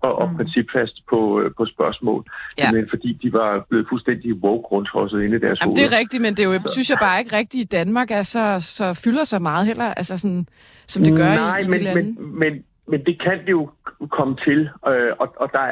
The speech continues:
Speaker 1: er jo også en, en, en lille gruppe i Danmark, øh, der har sådan nogle meget, øh, ekstremistiske, øh,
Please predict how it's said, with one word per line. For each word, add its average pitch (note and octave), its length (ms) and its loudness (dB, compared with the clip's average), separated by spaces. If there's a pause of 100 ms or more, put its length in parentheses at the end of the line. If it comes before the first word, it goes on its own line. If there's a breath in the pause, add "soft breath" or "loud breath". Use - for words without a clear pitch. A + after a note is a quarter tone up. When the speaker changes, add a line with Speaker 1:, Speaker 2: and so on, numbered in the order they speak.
Speaker 1:
er E3 40 0
jo G3 140 -2
også C#3+ 240 -2
en, C3+ 240 -12 (100)
en, A#2+ 200 -16 (220)
en B2 200 -14
lille F3 240 4
gruppe C3 360 0
i B2 40 0
Danmark, A2+ 420 0 (260)
øh, G#2 320 2
der A#2 140 2 (340)
har C3+ 140 0
sådan C#3 140 -8
nogle A#2 180 0
meget, B2 320 0
øh, F2 720 -2
ekstremistiske, A#2+ 800 -2
øh, G#1 280 2